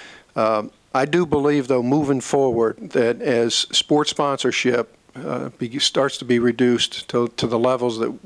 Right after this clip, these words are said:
that we may be looking at, that it will require, uh, the membership to really step up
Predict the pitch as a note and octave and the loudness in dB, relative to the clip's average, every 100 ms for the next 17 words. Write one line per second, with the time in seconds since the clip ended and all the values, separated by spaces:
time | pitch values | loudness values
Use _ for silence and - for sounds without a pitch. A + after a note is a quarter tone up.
0 | C#3 A#2 C3 A#2+ A#2+ A2+ A2+ A#2+ - A2+ | -2 0 2 2 0 0 0 0 -2 -6
1 | A2 A2 - - - - - - - _ | -4 -4 -6 -12 -20 -20 -20 -20 -20 _
2 | B2 A#2+ - - B2+ C3+ C3 A#2+ A#2 C3 | 0 0 -2 -2 0 2 2 2 0 0
3 | A#2+ A#2+ - C3+ A#2+ A#2 G#2 F2 _ _ | 0 0 0 2 2 0 -2 -8 _ _
4 | D3+ C3 C3 B2 B2 A#2+ _ _ - B2 | -6 -4 -4 -4 -6 -8 _ _ -10 -2
5 | B2+ A#2+ A#2 - A#2 - - A#2+ B2 C3 | -2 0 -2 0 -2 -4 -6 -2 -2 -2
6 | - B2 - A2+ A2 - | -2 -2 0 -2 -2 -8